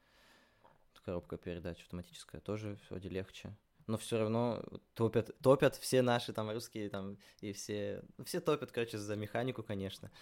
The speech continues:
Ну, там и свои плюсы тоже есть, как бы. Вот. То есть ещё не до конца, ну, даже если будет всё развиваться,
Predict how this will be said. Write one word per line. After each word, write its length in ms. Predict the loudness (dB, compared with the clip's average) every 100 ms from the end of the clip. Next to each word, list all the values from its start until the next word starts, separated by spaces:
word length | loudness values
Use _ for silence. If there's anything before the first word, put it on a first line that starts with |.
| -20 -20 _
Ну, 400 | 0 2 2 0 -10 -6
там 180 | -4 -4
и 60 |
свои 240 | -4 -4 -4
плюсы 320 | -4 -8 -8
тоже 280 | -10 -12 -14
есть, 200 | -16 -18
как 140 | -18 -18 -18
бы. 120 | -20 _ -20 -20 _ _ -16
Вот. 300 | -14 -14 -18 -20 _
То 80 | 0
есть 180 | 0 -2
ещё 200 | 0 2
не 80 | 2
до 80 |
конца, 680 | 2 0 0 0 2 0 -4 -10 _ _ _ _ _ _ _ -12
ну, 300 | -6 -6 -6 _ _ -2
даже 420 | 0 2 0 -2 -8
если 200 | -8 -4
будет 200 | -4 -2
всё 120 | -4
развиваться, 560 | -2 -2 -2 -4 -10